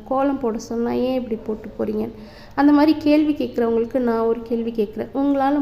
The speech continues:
முடிஞ்சா நான் போடுற இந்த கோலங்களை நீங்க போட்டு காட்டிடுங்க எனக்கு பார்ப்போம்.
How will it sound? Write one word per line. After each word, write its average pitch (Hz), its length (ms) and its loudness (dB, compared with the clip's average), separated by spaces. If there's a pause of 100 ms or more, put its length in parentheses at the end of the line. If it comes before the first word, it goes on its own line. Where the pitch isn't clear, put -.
முடிஞ்சா 226 440 -2 (360)
நான் 247 260 0
போடுற 277 220 6
இந்த 220 260 0 (120)
கோலங்களை 240 500 0 (120)
நீங்க 247 260 2
போட்டு 247 400 0
காட்டிடுங்க 202 440 -2
எனக்கு 196 340 -4
பார்ப்போம். 208 360 -6